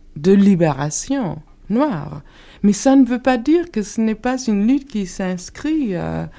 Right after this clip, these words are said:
avec les autres luttes, parce que c'est une lutte qui est liée à la libération des autres, euh, races et, euh,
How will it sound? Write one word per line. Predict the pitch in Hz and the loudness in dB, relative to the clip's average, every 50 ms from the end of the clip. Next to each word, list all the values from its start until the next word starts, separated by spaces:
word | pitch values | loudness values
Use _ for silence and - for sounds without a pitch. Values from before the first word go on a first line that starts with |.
| - - - - - _ _ - - - | -20 -20 -20 -20 -20 _ _ -20 -8 -4
avec | - 190 208 190 180 233 262 269 269 | -2 0 0 2 2 2 0 2 2
les | 262 262 262 254 269 | 2 2 2 2 0
autres | 320 359 349 - - 294 | -4 -6 -6 -8 -6 -4
luttes, | 269 262 262 247 254 | -2 -2 -2 -2 -2
parce | - 240 226 - | -2 -4 -2 -2
que | - 247 | -2 -4
c'est | 240 - 254 247 - - | -2 -2 -4 -6 -2 2
une | 247 233 233 233 240 240 | 2 4 4 4 4 4
lutte | 277 311 330 - | 2 2 0 -4
qui | - - 247 226 | -4 -2 -2 0
est | 220 | 0
liée | 214 226 233 233 247 269 285 285 | 0 0 0 0 -2 -2 -4 -4
à | 247 202 | -4 -4
la | 196 185 180 | -4 -4 -4
libération | 185 190 190 180 202 196 180 202 196 185 - - - 233 247 254 254 254 254 - - - - - - - | -4 -4 -4 -4 -4 -4 -4 -4 -6 -6 -8 -8 -6 -6 -4 -4 -4 -4 -6 -10 -16 -20 -20 -20 -18 -6
des | - 180 175 165 147 170 | -2 0 0 0 0 0
autres, | 175 214 233 226 - - 233 | 0 0 -2 -4 -8 -8 -8
euh, | 226 220 220 214 208 208 - - - 175 170 165 165 160 156 - _ - - - - - - - _ _ - - _ - - | -6 -6 -6 -8 -10 -12 -14 -14 -12 -10 -10 -10 -12 -14 -16 -20 _ -20 -20 -20 -20 -20 -20 -20 _ _ -20 -20 _ -16 -12
races | 143 143 151 170 185 196 - - - - | -8 -4 -2 -2 -2 -2 -4 -8 -8 -8
et, | 170 156 147 147 | -8 -6 -6 -6
euh, | 143 143 - - - - - - - - | -6 -8 -10 -12 -14 -16 -18 -18 -16 -14